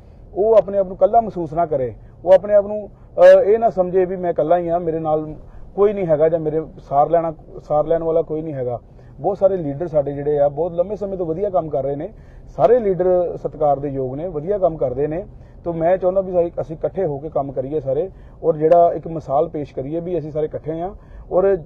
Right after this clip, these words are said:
ਜਿਸ ਭਰਾ ਨੇ ਮੇਰੇ ਨੇ, ਅ, ਪਟੀਸ਼ਨ ਪਾਈ ਵੀ ਹੈ, ਮੈਂ ਉਹਦੇ ਲਈ ਵੀ ਦੁਆ ਕਰਦਾ ਪਰਮੇਸ਼ਵਰ ਅੱਗੇ ਵੀ ਪ੍ਰਭੂ ਉਹਨੂੰ ਵੀ ਅਕਲ ਬੁੱਧੀ ਦੇਵੇ, ਉਹਨੂੰ ਸਮਝ ਦੇਵੇ ਔਰ ਉਹ ਦੁਨੀਆ ਦੀ ਹਰ ਖੁਸ਼ੀ ਉਹਨੂੰ ਮਿਲੇ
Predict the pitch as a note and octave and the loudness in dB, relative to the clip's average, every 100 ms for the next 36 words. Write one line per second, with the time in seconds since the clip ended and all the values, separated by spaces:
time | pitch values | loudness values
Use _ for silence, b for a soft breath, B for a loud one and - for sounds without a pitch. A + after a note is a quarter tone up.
0 | - - C3+ D3+ F3 - G3+ D#3 D#3+ D#3 | -16 -18 -14 -12 -14 0 2 2 0 -2
1 | D3+ D3+ C3 A#2 C#3 C#3 C3+ - D3+ F3 | -4 -4 -8 -6 -2 0 0 -6 -10 -4
2 | D3 D#3 F3 E3+ F3+ F#3+ A3 E3+ D3 C3+ | 0 0 -2 -2 -2 -4 -6 0 2 4
3 | C#3+ B2+ D3+ D#3 C#3 C3 C3+ C3 G3+ - | 2 -2 -4 -4 -10 -8 -8 -6 -8 -10
4 | b b D#3 D#3+ D#3+ E3 F3 F#3+ D#3 D3 | b b -8 -4 0 0 0 0 0 0
5 | C#3+ C#3+ C#3+ C3 E3+ F#3 - C#3+ D#3+ F#3 | -4 -6 -2 -2 -2 -4 -4 0 2 2
6 | D3+ D3+ G#3 - B B E3+ F3+ F#3+ F3 | 2 0 -2 -8 B B 4 4 4 -2
7 | B B F3 G3 G3 F#3+ D#3 D3+ D#3+ F#3 | B B 2 4 4 2 -4 -10 -4 -2
8 | F#3 D#3+ G#3+ G3 F#3+ A3 G#3+ F#3 B2+ A2+ | 0 0 0 -2 -4 -2 -2 -4 -4 -6